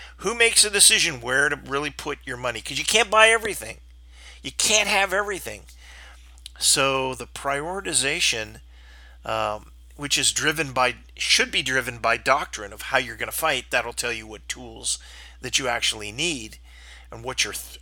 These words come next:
balanced against what your threats are. Um, that's, that's gonna, that's an interesting question, and I don't think rifles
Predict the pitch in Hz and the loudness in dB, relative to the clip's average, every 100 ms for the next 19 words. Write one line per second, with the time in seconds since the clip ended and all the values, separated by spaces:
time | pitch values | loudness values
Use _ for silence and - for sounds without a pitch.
0 | - 123 131 127 113 - 113 107 - 113 | -10 -2 0 0 -2 -4 -4 -6 -6 -4
1 | - - - 202 214 - 110 98 98 113 | -6 -6 -2 2 4 2 0 -4 -12 -14
2 | - - - - - - - 117 110 104 | -18 -20 -20 -20 -20 -18 -6 0 0 0
3 | 98 - - - - - - - - - | -6 -18 -20 -20 -20 -20 -20 -20 -20 -20
4 | - 127 127 - - 143 165 - 180 156 | -14 -8 -2 2 2 2 0 0 0 -2
5 | 151 165 156 156 160 - 156 - 135 127 | 0 0 0 -4 -6 -2 4 4 2 -4
6 | 143 - 123 110 120 113 - 156 156 143 | -4 -2 -4 -6 -6 -2 0 2 2 -2
7 | 151 120 127 135 123 120 120 - | -6 0 0 0 -4 -8 -2 -2